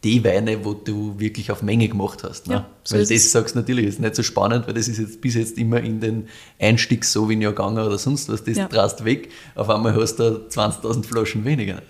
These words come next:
Speaker 2: Ja, voll. Sie haben auch am Anfang, äh, drei verschiedene Linien gehabt und das ist jetzt alles überhaupt nicht mehr so. Das war,
Speaker 1: Ja.
Speaker 2: das war auch ganz wichtig, hat der Urs
Speaker 1: Ja,
Speaker 2: gesagt.
Speaker 1: klar.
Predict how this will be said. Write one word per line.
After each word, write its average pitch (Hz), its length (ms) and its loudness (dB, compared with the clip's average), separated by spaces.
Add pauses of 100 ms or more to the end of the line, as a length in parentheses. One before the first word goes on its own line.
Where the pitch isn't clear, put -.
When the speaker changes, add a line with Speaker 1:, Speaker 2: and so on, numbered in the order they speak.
Speaker 2:
Ja, 190 140 2
voll. 196 240 -6 (440)
Sie - 140 2
haben 202 80 6
auch 202 220 2
am 196 120 -2
Anfang, 196 560 -2
äh, 175 160 -4
drei 175 300 -4
verschiedene 202 380 -2
Linien 214 440 0
gehabt 226 280 -6
und 180 120 -6
das 175 120 -6
ist 175 120 2
jetzt - 180 -4
alles - 280 2
überhaupt 170 360 -6
nicht 165 100 -2
mehr - 100 4
so. 160 200 2
Das - 140 -4
war, 107 140 2
Speaker 1:
Ja. 101 120 0 (400)
Speaker 2:
das - 160 -2
war 170 140 -2
auch - 40 -10
ganz 165 260 -2
wichtig, - 280 -10
hat 165 120 -16
der 165 180 -6
Urs 160 180 -4
Speaker 1:
Ja, 113 40 2
Speaker 2:
gesagt. 104 300 2
Speaker 1:
klar. 101 180 -6